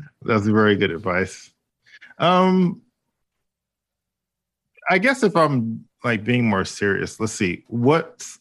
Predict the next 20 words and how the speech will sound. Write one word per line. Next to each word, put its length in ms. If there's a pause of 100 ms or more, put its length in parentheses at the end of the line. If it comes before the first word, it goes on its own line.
something 380
that 160
I've 280
learned 680 (540)
recently 580
is 160
that, 400 (100)
oh, 200
I 100
ha-, 180
okay, 280
this 200
is 220
more 260
of, 160 (400)
when 140
it 80
comes 300
to 80
work, 580